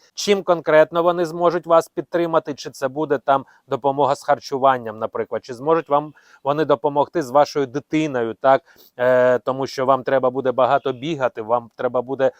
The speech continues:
оформляти документи, вам треба буде шукати якусь роботу, де якісь там курси шукати англійської мови і та-,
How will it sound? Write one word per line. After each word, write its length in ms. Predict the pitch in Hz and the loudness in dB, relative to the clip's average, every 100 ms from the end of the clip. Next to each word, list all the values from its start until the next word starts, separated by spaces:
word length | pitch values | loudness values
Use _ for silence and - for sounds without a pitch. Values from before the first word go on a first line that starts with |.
| _ | _
оформляти 560 | 127 143 131 131 143 139 | -8 -4 -2 2 2 0
документи, 680 | 127 - 135 147 147 127 110 | -6 -4 -2 2 2 0 -4
вам 160 | 113 | -4
треба 260 | 120 131 127 | -2 0 0
буде 240 | 123 131 | -2 -6
шукати 440 | 127 127 - 135 135 | -8 -6 -4 -2 -2
якусь 340 | 131 151 - | -6 -6 -6
роботу, 520 | 139 127 156 143 110 - - _ _ | -6 0 2 2 -2 -14 -20 _ _
де 180 | 123 139 | -2 0
якісь 380 | 135 - 127 | -2 -4 -8
там 200 | - 131 | -4 -6
курси 380 | - 180 160 151 | -2 -2 -2 -8
шукати 440 | - - 139 127 127 | -12 -2 0 0 -2
англійської 500 | 117 135 120 139 127 | -6 -8 -10 -10 -2
мови 300 | 123 117 120 | -2 -2 -6
і 60 | 123 | -6
та-, 220 | 131 | -4